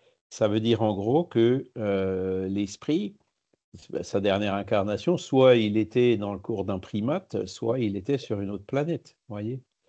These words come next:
Alors nous, ça nous paraît des périodes longues et c'est bien qu'on ait cette, euh, cette, euh, base de comparaison.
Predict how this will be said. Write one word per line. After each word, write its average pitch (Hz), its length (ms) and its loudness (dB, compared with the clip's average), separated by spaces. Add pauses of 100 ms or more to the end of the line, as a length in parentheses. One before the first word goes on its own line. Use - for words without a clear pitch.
(540)
Alors 95 260 -2
nous, 139 200 2
ça - 180 2
nous 110 140 2
paraît 117 320 4
des 107 80 2
périodes 110 420 2
longues 131 320 0
et 117 40 0
c'est - 140 -6
bien 107 220 -4
qu'on 98 220 -6
ait 104 80 -6
cette, - 340 -12
euh, 82 320 -6
cette, - 400 -16
euh, 82 320 -10
base 92 320 -6
de 92 80 -8
comparaison. 98 720 -6